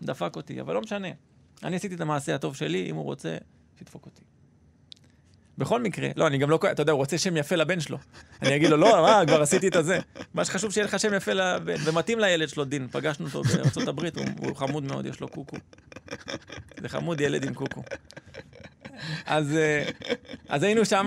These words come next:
קצת, ואז נסענו למשפחה של רביד בניו ג'רזי, ועשינו שמחה, נסענו באופניים, והיינו באווירה של משפחתיות, אצל משפחה של רביד בניו ג'רזי, היה לנו כיף.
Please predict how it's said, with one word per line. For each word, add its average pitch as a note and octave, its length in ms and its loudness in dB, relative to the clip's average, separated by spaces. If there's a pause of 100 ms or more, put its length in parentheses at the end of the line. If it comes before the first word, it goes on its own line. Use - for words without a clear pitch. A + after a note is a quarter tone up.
קצת, C4 240 0
ואז E3+ 160 2
נסענו F#3 280 0
למשפחה E3 380 -4
של E3+ 100 -6
רביד C#3+ 380 -2
בניו C#3 260 -4
ג'רזי, F3 480 -2
ועשינו E3 440 -6
שמחה, - 520 -16
נסענו C#3 300 -12
באופניים, C3 840 -8 (800)
והיינו C3+ 240 -2
באווירה C3+ 320 0
של D#3 100 -8
משפחתיות, B2+ 840 -6
אצל - 140 -10
משפחה B2+ 360 -12
של - 140 -14
רביד A#2+ 220 -10
בניו B2 240 -12
ג'רזי, C#3+ 300 -12
היה C#3 100 -10
לנו C3+ 180 -10
כיף. C#3+ 240 -12